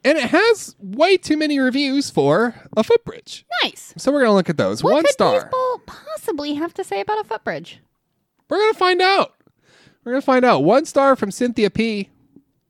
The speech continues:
Speaker 1: Hidden gem. Really hidden. My hubby and I were intrigued by the idea of walking a bridge which would take us over the Hudson River.
Speaker 2: Mm-hmm.
Speaker 1: I've never heard of a bridge going over a river.
Speaker 2: <laughs>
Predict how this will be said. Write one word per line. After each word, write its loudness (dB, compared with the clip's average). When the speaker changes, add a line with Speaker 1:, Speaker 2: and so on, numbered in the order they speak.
Speaker 1:
Hidden 2
gem. 2
Really 0
hidden. -4
My 2
hubby 4
and -2
I 0
were 0
intrigued -4
by -2
the -4
idea -2
of -8
walking 0
a -6
bridge -2
which -6
would -12
take -4
us -6
over 0
the -4
Hudson -6
River. -6
Speaker 2:
Mm-hmm. -10
Speaker 1:
I've 2
never 2
heard 4
of 4
a 0
bridge -12
going -4
over 0
a -2
river. 0
Speaker 2:
<laughs> -20